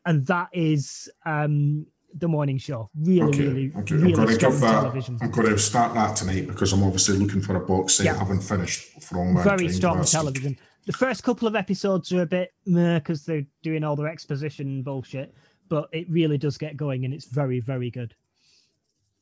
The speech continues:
Speaker 2: Okay, I'll check that one out tonight. Um,
Speaker 1: But I
Speaker 2: but
Speaker 1: will,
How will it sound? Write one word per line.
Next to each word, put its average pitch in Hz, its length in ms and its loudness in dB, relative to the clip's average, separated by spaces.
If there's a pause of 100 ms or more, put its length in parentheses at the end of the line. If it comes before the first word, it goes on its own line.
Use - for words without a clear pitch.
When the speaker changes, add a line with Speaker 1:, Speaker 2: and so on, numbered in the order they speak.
(140)
Speaker 2:
Okay, 92 240 -4
I'll 101 120 -4
check - 280 -2
that 98 200 -4
one 92 100 -2
out 95 160 -4
tonight. 95 440 -4 (640)
Um, 185 480 -2 (360)
Speaker 1:
But 190 140 -2
I 185 120 2
Speaker 2:
but 180 100 4
Speaker 1:
will, 170 200 2